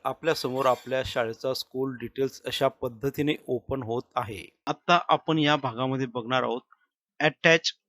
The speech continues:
आणि ट्रान्सफर यामधील मुख्यत्वे फरक काय. तर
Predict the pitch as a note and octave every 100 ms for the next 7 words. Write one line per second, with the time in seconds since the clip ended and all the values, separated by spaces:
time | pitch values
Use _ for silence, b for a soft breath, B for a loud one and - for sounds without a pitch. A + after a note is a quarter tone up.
0 | _ _ _ _ - D#3 D#3 C3+ B2 A2
1 | - G#2+ - _ _ _ _ - C#3+ D3
2 | D3 A#2 C#3 D#3 _ - C#3 - C3 -
3 | C3+ - A2+ - - - _ _ _ _
4 | _ _ _ E3